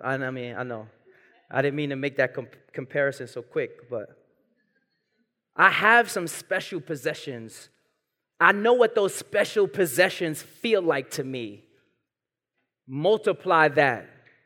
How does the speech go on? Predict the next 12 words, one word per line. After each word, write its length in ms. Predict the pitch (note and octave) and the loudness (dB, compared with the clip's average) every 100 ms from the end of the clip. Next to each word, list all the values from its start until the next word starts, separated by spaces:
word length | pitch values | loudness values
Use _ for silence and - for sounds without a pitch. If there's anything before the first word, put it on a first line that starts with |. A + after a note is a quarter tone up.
| _ _ _ _ _ | _ _ _ _ _
by 200 | C#3+ D3 | -2 -2
thousands 680 | C#3 - F#3 G3 D3+ D3+ C3+ | -2 -2 0 0 -4 -6 -4
and 160 | C#3 C#3+ | -4 -4
millions 600 | G3 F3 D3 B2 A2 - | -4 -4 -6 -8 -12 -10
or 100 | B2+ | -8
whatever 380 | B2+ D3 F3+ E3+ | -2 0 0 -2
we 140 | F3 | -6
can 140 | E3+ D3 | -8 -6
multiply 540 | F3 F3 D#3+ - C#3 | -4 -4 -6 -4 -2
it 200 | C3+ B2+ | -2 -4
back 360 | C#3 A#2 - A#2+ | -10 -10 -12 -2
by, 340 | C3+ B2 A2+ | 0 0 -2